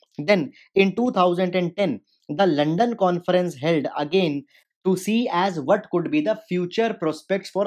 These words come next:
Afghanistan. Here also, India was sidelined when a crucial meeting was taking place. Then the third comes in twenty twenty recently,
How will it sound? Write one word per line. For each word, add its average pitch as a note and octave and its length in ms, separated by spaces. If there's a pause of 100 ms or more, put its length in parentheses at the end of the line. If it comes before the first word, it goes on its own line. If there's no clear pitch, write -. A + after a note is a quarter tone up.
Afghanistan. D3 720
Here D3 300
also, E3 680 (220)
India F3+ 380
was F3 420
sidelined E3+ 800
when E3 200
a F3+ 160
crucial D#3 480
meeting C3+ 360
was E3 220 (100)
taking F#3+ 380 (100)
place. D3 380 (320)
Then D3+ 320 (240)
the E3 120
third A#3 420
comes F#3 300
in G3+ 280
twenty G3 380
twenty E3+ 440
recently, D3 600